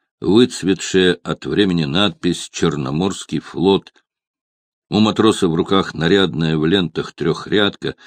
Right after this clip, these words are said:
глянул на Петьку сверху вниз скучающими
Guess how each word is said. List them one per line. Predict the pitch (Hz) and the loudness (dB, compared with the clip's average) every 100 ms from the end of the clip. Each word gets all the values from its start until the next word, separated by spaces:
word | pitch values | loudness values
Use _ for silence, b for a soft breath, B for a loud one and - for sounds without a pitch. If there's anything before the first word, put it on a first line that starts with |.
| B B - | B B -6
глянул | 67 107 135 113 104 95 | 0 2 4 4 4 4
на | 95 | 2
Петьку | 87 117 95 - 92 | 4 2 2 0 -4
сверху | - 95 95 - 87 | 2 2 2 0 0
вниз | 82 98 - | 0 -2 -6
скучающими | - 85 80 98 85 80 - 78 76 | -6 -6 0 2 2 0 -4 -4 -4